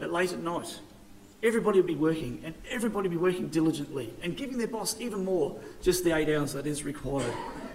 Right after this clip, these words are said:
Imagine if we did that. Imagine if teenagers did that when they were asked to clean their rooms. <laughs> And many other things as well. "I'll get to it one day,"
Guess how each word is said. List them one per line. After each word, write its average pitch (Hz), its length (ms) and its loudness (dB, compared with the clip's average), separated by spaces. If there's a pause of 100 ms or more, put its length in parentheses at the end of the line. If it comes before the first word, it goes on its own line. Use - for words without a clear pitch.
(120)
Imagine 202 300 2
if - 80 -6
we 185 100 6
did 175 180 0
that. 170 260 0 (2250)
Imagine 143 220 -8
if 127 80 -10
teenagers 165 480 -4
did 135 140 -6
that 131 120 0
when 123 80 -8
they - 80 -6
were 104 60 -4
asked 110 180 -4
to - 60 -12
clean 135 260 -4
their 123 100 -4
rooms. 135 540 -6 (580)
<laughs> 180 1000 -8
And - 180 -2
many 160 180 2
other - 160 -2
things - 300 -4
as - 140 -8
well. 73 200 -2 (720)
"I'll 240 140 -4
get 254 160 -4
to 262 80 -2
it 233 60 -2
one 240 180 2
day," 220 260 2